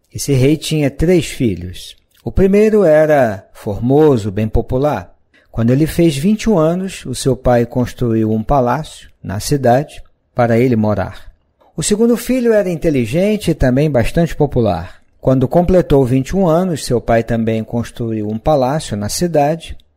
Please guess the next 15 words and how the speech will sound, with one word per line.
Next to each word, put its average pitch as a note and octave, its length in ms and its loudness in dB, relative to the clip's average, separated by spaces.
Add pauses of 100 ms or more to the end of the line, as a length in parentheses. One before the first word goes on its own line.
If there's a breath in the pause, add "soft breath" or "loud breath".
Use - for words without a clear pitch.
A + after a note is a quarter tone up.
(160)
para C#3 220 0
ele A2+ 160 2
morar. A#2 460 0 (400 soft breath)
O G3 80 -4
terceiro A#3+ 480 0
filho A3+ 440 2
não A3 240 4
era F3+ 280 2
formoso D3 840 2
nem C#3+ 320 0
inteligente, D#3 1200 -2 (220)
pelo A2 180 -4
contrário, G#2+ 680 -2
era G#2+ 340 -4
antipático D3 840 -4